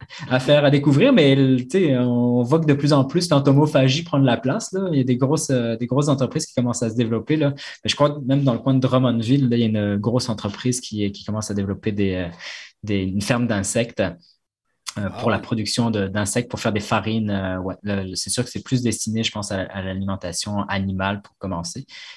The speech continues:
Speaker 1: et pour les, les composts, les terreaux, les choses comme ça. Mais, euh, mais il y a de l'avenir avec les insectes, euh,
Speaker 2: Ah,
Speaker 1: ouais.
Speaker 2: ok, ça doit être, euh, c'est beau, c'est beau, je sais où ce qu'elle est. C'est beau.
Speaker 1: C'est en, Entomosystème, je pense, ça s'appelle.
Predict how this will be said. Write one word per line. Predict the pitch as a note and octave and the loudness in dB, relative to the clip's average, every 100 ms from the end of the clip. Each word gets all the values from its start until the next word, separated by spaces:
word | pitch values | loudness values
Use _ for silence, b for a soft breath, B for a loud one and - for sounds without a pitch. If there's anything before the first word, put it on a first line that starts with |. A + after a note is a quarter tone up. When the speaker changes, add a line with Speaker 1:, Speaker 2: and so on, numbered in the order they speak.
| _ | _
Speaker 1:
et | A#2 | -4
pour | A2 A2+ A2 G#2 | -4 -6 -4 -2
les, | G2 F#2+ F2+ | -2 -4 -4
les | F#2 | -6
composts, | F2+ F2+ F2 F#2+ F#2+ | -8 -10 -6 -6 -6
les | G2 | -8
terreaux, | F2 F2+ F2+ F#2+ | -6 -8 -8 -8
les | F#2 | -6
choses | - F#2+ | -8 -8
comme | E2+ | -12
ça. | E2+ G#2+ B B B B - | -12 -14 B B B B -10
Mais, | F2 E2+ | -6 -4
euh, | D#2+ D#2+ D#2+ | -6 -8 -10
mais | F2 | -4
il | |
y | G2+ | 0
a | |
de | |
l'avenir | A2+ A2+ E3+ B2+ | 2 2 2 2
avec | G2+ | 0
les | A2 A2 | -2 -4
insectes, | G#2 B2+ C3 G#2+ | -2 -4 -4 -6
euh, | F#2+ | -6
Speaker 2:
Ah, | F#2 D3 A#3 | -4 -4 -4
Speaker 1:
ouais. | G3+ B3 | -6 -8
Speaker 2:
ok, | |
ça | A3 C#3+ | -6 -2
doit | C#3+ C3+ | -2 0
être, | E3 D#3+ - | -2 -2 -2
euh, | C3 C3 B2 A#2+ B2 A#2 - | 0 0 0 -2 -4 -6 -6
c'est | - C#3 | -6 -4
beau, | D3+ | -6
c'est | B2+ C3+ | -6 -6
beau, | C3+ | -6
je | |
sais | C#3 | -6
où | C3+ | -8
ce | - | -4
qu'elle | B2 | -4
est. | A#2 - _ | -4 -10 _
C'est | A#2 | -8
beau. | A#2 - | -8 -10
Speaker 1:
C'est | - - | -6 -2
en, | A2 | -2
Entomosystème, | G#2 B2 D#3 D3+ D3+ C3+ - C3+ | 2 2 4 2 2 -2 0 0
je | B2 - | 0 -4
pense, | G2+ | -6
ça | - | -8
s'appelle. | G2 F2+ G2 G2 G2 | -10 -10 -12 -12 -14